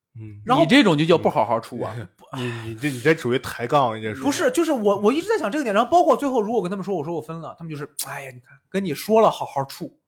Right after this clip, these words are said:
Speaker 1: 嗯。
Speaker 2: 就好像他们只做到这一步了，就是我跟你说好，我跟你说好好处了啊，那我能做就这些了。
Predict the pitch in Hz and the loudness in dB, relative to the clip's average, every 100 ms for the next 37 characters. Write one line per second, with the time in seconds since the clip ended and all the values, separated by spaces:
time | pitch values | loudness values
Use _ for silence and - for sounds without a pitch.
0 | _ 120 113 _ _ _ - 494 226 254 | _ -20 -20 _ _ _ 2 6 6 6
1 | 302 302 _ - 349 339 311 - 165 - | 4 0 _ 0 2 2 -6 -8 -10 -4
2 | 247 240 240 160 156 208 120 151 156 127 | -4 -2 -4 -8 -8 -8 -8 -8 -8 -6
3 | 143 208 190 220 175 147 196 190 214 175 | -4 -4 2 2 4 2 2 0 0 0
4 | 175 160 160 214 147 147 185 165 156 175 | 2 2 4 4 6 4 4 2 0 2
5 | 185 196 180 165 160 127 | 2 4 0 2 0 -2